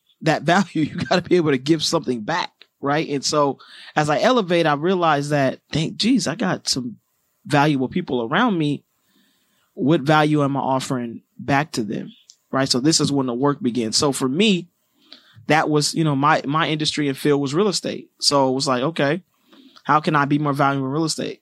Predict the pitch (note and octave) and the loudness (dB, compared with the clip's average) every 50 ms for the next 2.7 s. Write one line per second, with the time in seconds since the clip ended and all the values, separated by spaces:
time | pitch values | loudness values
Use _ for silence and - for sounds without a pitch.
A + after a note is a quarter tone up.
0 | _ B2 C3 B2+ B2 - F3+ A3 G#3 G3+ - - _ _ _ _ _ - - C#3 | _ -6 -6 -4 0 2 2 2 2 0 -4 -8 _ _ _ _ _ -2 -2 0
1 | - - F3 D#3+ D#3 D3+ C#3 - E3+ E3 D#3+ C#3+ B2+ C#3 E3+ A#3 B3+ - - - | 0 2 2 2 2 0 0 2 2 2 4 4 2 4 2 2 0 -2 -6 -6
2 | - - - B2 A2+ - - - - - - - - | -6 -2 -2 -2 -2 -2 -8 -14 -14 -14 -20 -20 -20